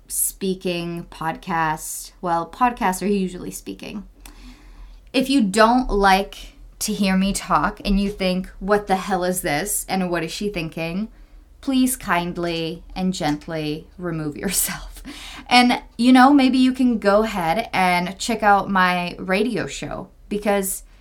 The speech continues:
the only talking I do there is, "You're listening to Checkmate Radio." And that's it. Like, you don't have to listen to anything else.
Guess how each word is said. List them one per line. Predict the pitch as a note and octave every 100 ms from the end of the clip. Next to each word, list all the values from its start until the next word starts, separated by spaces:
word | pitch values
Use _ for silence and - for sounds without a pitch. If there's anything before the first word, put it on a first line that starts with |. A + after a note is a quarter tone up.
| -
the | G3 G3+
only | A3+ C4 C#4+
talking | - A#3 G#3+ A3+
I | G#3+ F#3+
do | G3+
there | G#3 E3+ F3 -
is, | F3 F3+ F#3+ - - - - - -
"You're | F#3+ G#3 G#3
listening | F#3 - E3+ D#3+ D#3 E3 -
to | G3
Checkmate | - F#3 E3+ F3+ F3 -
Radio." | F3 D#3+ D#3 D3+ D#3 -
And | - G#3+
that's | G#3+ G#3+
it. | G#3 D#3+ - -
Like, | - F#3 F#3
you | A3
don't | A#3+ A#3
have | A3 -
to | G#3+
listen | A3 G#3 G3
to | F#3 G3+ F#3 F3+ - - - -
anything | - C4 B3 G#3+
else. | F#3 - F#3 -